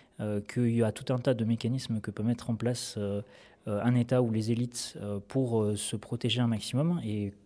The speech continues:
que les pays occidentaux, on va dire, ou les pays les plus, euh, les plus forts aujourd'hui peuvent mettre pour que, euh, ça touche d'abord d'autres pays, euh, et eux, euh, euh, bah, se prémunir, euh, se prémunir,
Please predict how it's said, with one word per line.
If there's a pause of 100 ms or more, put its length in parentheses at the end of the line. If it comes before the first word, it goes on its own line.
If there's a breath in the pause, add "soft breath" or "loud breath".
(100)
que
les
pays
occidentaux,
on
va
dire,
ou
les
pays
les
plus, (800 soft breath)
euh,
les
plus
forts
aujourd'hui
peuvent
mettre (120)
pour
que,
euh,
ça
touche
d'abord
d'autres
pays, (500 soft breath)
euh,
et
eux,
euh, (1040 soft breath)
euh,
bah,
se
prémunir,
euh,
se
prémunir,